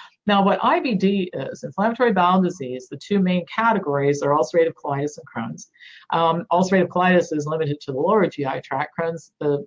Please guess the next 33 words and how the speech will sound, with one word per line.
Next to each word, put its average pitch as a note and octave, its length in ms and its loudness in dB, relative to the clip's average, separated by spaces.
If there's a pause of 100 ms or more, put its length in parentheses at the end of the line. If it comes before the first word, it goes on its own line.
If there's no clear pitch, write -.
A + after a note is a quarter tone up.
the C#3+ 100 -2
inflammation D3+ 500 -6
can C#3 120 -6
be C3 200 -8
any F#3+ 280 4
place C#3 340 0
in C#3+ 100 -6
the C3+ 100 -4
G C#3 160 -8
I C3 160 -2
tract. - 380 -4 (680)
It G3 100 2
doesn't C#4+ 320 2
really A3 240 2
matter D3+ 540 0
to F#3 140 -2
a E3+ 40 4
certain - 260 -4
extent E3+ 360 -2
because E3 240 -2
the D#3 80 -2
causes A3 480 2
and D3+ 120 0
the C#3+ 60 0
solutions D#3 680 -4
are D3+ 120 0
the D3 60 -4
same E3 440 -2
regardless D3+ 500 -2
of C#3+ 140 -6
which C#3+ 220 -2
one C#3 160 -4
you B2+ 140 -6